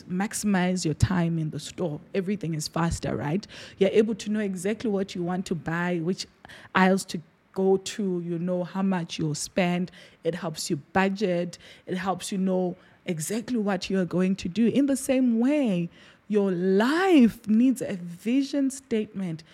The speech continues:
that you can follow and do just that. Be efficient. So that's why it's important to have a personal vision statement.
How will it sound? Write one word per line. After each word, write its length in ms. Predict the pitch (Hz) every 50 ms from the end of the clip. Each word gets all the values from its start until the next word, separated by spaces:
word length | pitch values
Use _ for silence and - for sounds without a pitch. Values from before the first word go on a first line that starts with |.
| - _ _
that 240 | - 190 196 - -
you 60 | 202
can 240 | - - 190 180 175
follow 580 | 160 - - - 220 226 226 220 196 180 175 170 175
and 260 | - 175 175 165 - - _ -
do 280 | - 175 180 185 170 - _ _ -
just 360 | - - 156 151 160 - - -
that. 320 | - 180 104 101 - - - _ _ _ _ -
Be 200 | 233 269 285 - -
efficient. 600 | 226 - - - 339 - - - 175 170 165 - - - - - -
So 180 | - - 240
that's 200 | 240 240 247 247
why 80 | 254 233
it's 160 | 226 220 -
important 720 | 208 202 196 196 - 277 285 277 - - 285 269 - -
to 100 | - - 196 185 -
have 300 | 202 190 185 185 185 - - - _ _ _ -
a 100 | 170 165
personal 720 | 160 - - 208 196 196 190 - 208 190 190 185 190 202 214 - -
vision 500 | 160 156 - 160 170 165 160 165 147 151
statement. 640 | - - - 143 147 - - - - 60 - -